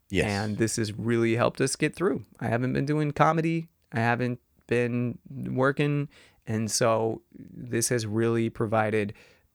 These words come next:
Speaker 2: a great outlet. The best part of it is the interactions with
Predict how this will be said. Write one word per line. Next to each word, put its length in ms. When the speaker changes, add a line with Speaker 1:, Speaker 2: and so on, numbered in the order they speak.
Speaker 2:
a 100
great 460
outlet. 400
The 180
best 280
part 220
of 100
it 220
is 200
the 140
interactions 680
with 320